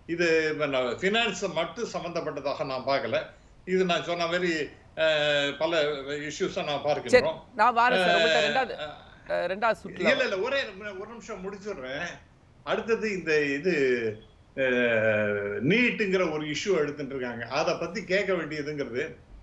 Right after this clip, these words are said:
Speaker 1: ஏழரை பர்சன்ட் ரிசர்வேஷன் போகணும்னு சொல்லிட்டு ம-, ம-, ம-, ம-, கிராமப்புற மாணவர்களுக்காக, அஹ், பேசினாங்க இல்லையா?
Speaker 2: ஆமா.
Speaker 1: யாரு? ஏ டி எம் கே கவர்மெண்ட். அந்த, அதை ப-, அந்த எம் பி பி எஸ் சீட்டு நம்ம ரிசர்வ் பண்ணணும்னு சொல்லிட்டு,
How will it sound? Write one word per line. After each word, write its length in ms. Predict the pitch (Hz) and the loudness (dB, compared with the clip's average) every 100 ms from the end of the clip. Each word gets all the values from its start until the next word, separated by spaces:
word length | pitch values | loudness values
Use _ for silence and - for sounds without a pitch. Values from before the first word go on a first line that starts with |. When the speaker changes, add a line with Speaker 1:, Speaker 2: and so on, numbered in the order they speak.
| - - - | -20 -16 -2
Speaker 1:
ஏழரை 420 | 151 220 240 226 | 2 2 2 0
பர்சன்ட் 420 | 196 190 247 214 | 0 -4 -4 -4
ரிசர்வேஷன் 800 | 208 180 180 220 202 180 190 175 | -4 -4 -4 -2 0 -2 -6 -6
போகணும்னு 340 | 160 165 185 | -4 -4 -4
சொல்லிட்டு 480 | 165 165 160 190 - - - - | -6 -6 0 0 0 -8 -20 -10
ம-, 580 | 156 156 151 151 143 139 | -2 2 4 4 2 0
ம-, 520 | 139 127 123 123 117 117 | -2 -2 -4 -4 -6 -6
ம-, 140 | 117 120 | -8 -8
ம-, 220 | 113 123 117 - - - - 127 | -10 -10 -12 -18 -20 -20 -16 -2
கிராமப்புற 560 | 135 190 208 190 180 | 2 2 0 0 -2
மாணவர்களுக்காக, 960 | 147 147 175 165 147 147 147 185 156 - - - - | -2 -2 -2 -4 -4 -2 -2 0 -2 -4 -12 -20 -4
அஹ், 200 | 151 147 | -2 2
பேசினாங்க 440 | 185 185 180 156 | 0 0 -2 -2
இல்லையா? 340 | 147 147 147 156 143 - - - | -2 -2 0 -2 -4 -20 -20 -4
Speaker 2:
ஆமா. 280 | 127 123 110 | -2 0 2
Speaker 1:
யாரு? 600 | 156 170 170 165 151 147 | 2 2 0 -2 -4 -4
ஏ 100 | 175 | 0
டி 100 | 180 | 0
எம் 120 | 151 | 0
கே 80 | 147 | -4
கவர்மெண்ட். 680 | 131 151 143 127 143 185 123 - - - - - | -4 -4 -4 -4 -4 -4 -6 -16 -20 -20 -20 -4
அந்த, 380 | 175 208 196 | -2 0 2
அதை 260 | 175 180 190 | 2 0 -2
ப-, 240 | 185 175 | -2 -2
அந்த 140 | 165 170 | -2 -4
எம் 140 | 165 | -4
பி 120 | 180 | -4
பி 100 | 185 | 0
எஸ் 240 | 180 143 151 | 0 0 -4
சீட்டு 340 | 135 190 170 | -4 -4 -2
நம்ம 260 | 147 143 135 | -4 -2 0
ரிசர்வ் 360 | 139 139 170 | 0 0 0
பண்ணணும்னு 360 | 139 127 127 139 | -2 -2 -2 -2
சொல்லிட்டு, 580 | 123 117 107 139 135 | 0 0 2 2 2